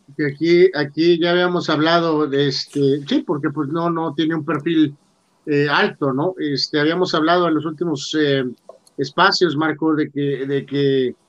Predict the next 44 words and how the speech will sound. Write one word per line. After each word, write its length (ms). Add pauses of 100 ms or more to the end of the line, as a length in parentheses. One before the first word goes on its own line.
(300)
al 140
no 160
tener 240
un 120
nombre 300
muy, 280
muy 300
gigante 600
este, 560
este 200
entrenador 480
o 140
de 160
ser 180
de 120
perfil 340
bajo, 380 (460)
hay 160
que 80
recordar 440
que 100
van 180
a 20
ir 80
a 80
Puebla 400
y 40
luego 200
van 140
a 80
recibir 320
a 40
Pumas, 420
¿no? 140
Que 100
está 200
jugando 360
ahorita 260
supuestamente 600
el 60
mejor, 400 (480)
eh, 220
fútbol, 560
¿no? 180